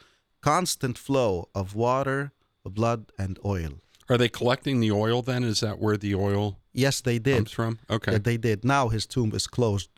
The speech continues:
Speaker 1: You cannot open it unless there's a permission from the Vatican for that. But, uh,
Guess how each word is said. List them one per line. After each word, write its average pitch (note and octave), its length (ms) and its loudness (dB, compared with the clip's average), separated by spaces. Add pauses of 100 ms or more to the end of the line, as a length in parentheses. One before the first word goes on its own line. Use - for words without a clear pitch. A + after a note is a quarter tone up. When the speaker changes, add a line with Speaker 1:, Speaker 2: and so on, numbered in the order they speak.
(100)
Speaker 1:
You G2 160 -6
cannot G2+ 460 -4
open G2+ 300 -6
it F#2 160 -10
unless F#2 260 -8
there's F2+ 300 -10
a E2+ 160 -8 (340)
permission G2+ 380 0
from F#2+ 160 -6
the F#2+ 100 -2
Vatican F#2 600 -4 (400)
for F2 120 -8
that. F2 300 -6 (100)
But, F#2+ 140 -6 (140)
uh, F#2 180 -4